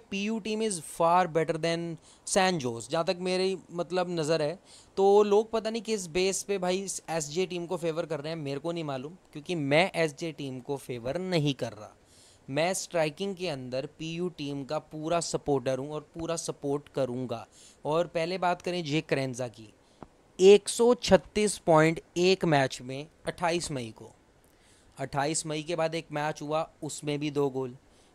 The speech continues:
उससे पहले भी दो गोल, प्लस अट्ठाईस मई से जितने भी पहले मैचेस हुए हैं, वहाँ पर भी इसने गोल किए हैं।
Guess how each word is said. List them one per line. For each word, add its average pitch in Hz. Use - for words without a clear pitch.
उससे 196
पहले 160
भी 190
दो 180
गोल, 190
प्लस 214
अट्ठाईस 175
मई 180
से 208
जितने 185
भी 220
पहले 175
मैचेस 160
हुए 147
हैं, 165
वहाँ 143
पर 147
भी 139
इसने 147
गोल 120
किए 110
हैं। -